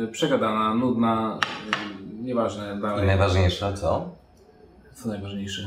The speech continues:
Speaker 1: Najważniejsze
Speaker 2: Nie
Speaker 1: była
Speaker 2: było Beyond Good and Evil dwa.
Speaker 1: Nie było Beyond Good and Evil dwa, tak, y, to już
Speaker 2: To
Speaker 1: jest
Speaker 2: też
Speaker 1: takim
Speaker 2: jest
Speaker 1: memem
Speaker 2: żarcik,
Speaker 1: trochę,
Speaker 2: ale
Speaker 1: tak.
Speaker 2: wiesz, to jest żarcik, bo nie pamiętam, które to było E trzy,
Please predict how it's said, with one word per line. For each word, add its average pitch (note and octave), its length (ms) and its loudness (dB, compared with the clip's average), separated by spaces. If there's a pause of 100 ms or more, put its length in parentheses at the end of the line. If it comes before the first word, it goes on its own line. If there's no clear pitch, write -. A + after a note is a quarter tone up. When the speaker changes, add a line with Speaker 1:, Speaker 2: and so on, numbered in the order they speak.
Speaker 1:
Najważniejsze A#2+ 440 4
Speaker 2:
Nie G#2+ 60 4
Speaker 1:
była D3 180 6
Speaker 2:
było F#2 640 4
Beyond F2 600 4
Good D2 240 -2
and D#2+ 180 0
Evil D2+ 380 0
dwa. F2 200 6
Speaker 1:
Nie F#2+ 80 8
było G#2 280 6
Beyond C#3 400 4
Good B2 180 -2
and A2 140 4
Evil A#2+ 540 2
dwa, A#2 440 2
tak, G#2+ 420 -2
y, G#2 160 -2
to G2+ 80 -4
już G2+ 80 -6
Speaker 2:
To G#2+ 60 -6
Speaker 1:
jest - 80 -2
Speaker 2:
też A#2 100 0
Speaker 1:
takim F3 240 4
Speaker 2:
jest - 80 6
Speaker 1:
memem A#2 280 4
Speaker 2:
żarcik, A2+ 160 4
Speaker 1:
trochę, A#2+ 320 4
Speaker 2:
ale A2 140 6
Speaker 1:
tak. C#3+ 100 4
Speaker 2:
wiesz, C#3 160 0
to D#3+ 60 2
jest D#3 220 2
żarcik, A2 500 2
bo A#2 340 2 (580)
nie A2 100 4
pamiętam, D#3 320 4
które C#3+ 220 2
to C#3+ 100 0
było B2+ 220 4
E A2+ 40 2
trzy, F#2+ 540 2